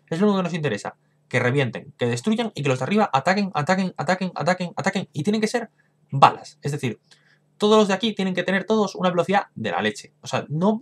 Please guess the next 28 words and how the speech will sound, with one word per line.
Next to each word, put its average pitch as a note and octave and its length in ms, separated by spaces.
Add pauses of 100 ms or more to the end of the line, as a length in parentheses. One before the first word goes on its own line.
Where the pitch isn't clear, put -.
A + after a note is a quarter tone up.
(120)
nadie A#3 280
puede G#3 160
ser E3+ 160
lento, F#2+ 320
¿vale? F#3+ 240 (220)
Nadie D3 200
puede F3 160
ser D3 140
lento, F#2+ 240
y C3 60
en D3+ 80
el D#3 60
minuto D#3+ 240
sesenta, G#3 480 (300)
tres E3+ 200
cambios, B3+ 440 (500)
y C#3 100
los C#3+ 120
tres A3+ 160
que A3 100
entran B3 360 (360)
tres E3+ 200
relámpagos. C#3 520 (300)
Y A#2+ 140
ta, F3+ 380 (120)
ta, E3+ 460
ta, F#3 440
ta, - 340